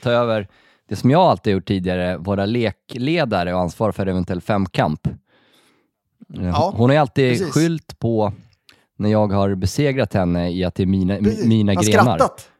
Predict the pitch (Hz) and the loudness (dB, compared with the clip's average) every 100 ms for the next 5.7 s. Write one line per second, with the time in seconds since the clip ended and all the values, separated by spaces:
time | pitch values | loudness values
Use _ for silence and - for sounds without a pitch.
0 | _ 92 90 90 90 92 - 104 - 117 | _ -8 -4 -2 -2 -4 -4 -4 -2 0
1 | 143 147 139 156 190 110 117 120 - 87 | 0 0 0 0 0 0 0 0 -2 -4
2 | 85 - - 85 78 87 87 104 101 90 | -4 -6 -6 -4 -4 -4 0 2 2 0
3 | 82 82 87 85 - - - 95 110 110 | 0 0 0 -2 -4 -16 -10 -6 -2 0
4 | 147 - 165 120 104 85 78 - 254 269 | 0 2 2 0 0 -2 -2 4 6 6
5 | 233 226 214 254 156 117 | 4 4 4 -2 -2 -6